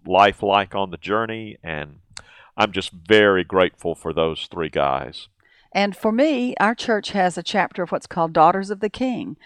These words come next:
Speaker 2: So that gives us, uh, a women's group that's all about prayer and discipleship and evangelism and service. And, um, it's just a, it's a super neat group, too.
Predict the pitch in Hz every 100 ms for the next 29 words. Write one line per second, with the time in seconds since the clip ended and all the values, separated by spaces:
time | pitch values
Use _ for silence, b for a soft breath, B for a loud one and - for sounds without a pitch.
0 | B B _ - 175 175 175 - 185 165
1 | - - 170 165 - - 160 147 160 -
2 | 160 175 196 220 143 143 - 139 - 151
3 | 135 - 143 143 143 131 - - 180 160
4 | 165 214 b b b b - 139 139 139
5 | - 160 - 185 - 196 - - 131 -
6 | - _ _ _ _ - 147 156 170 175
7 | 185 190 220 170 135 - 170 175 226 -
8 | - - 147 143 143 - 139 139 147 -
9 | 175 - 185 - 151 - - 151 - -
10 | 175 165 160 - - 156 - 196 170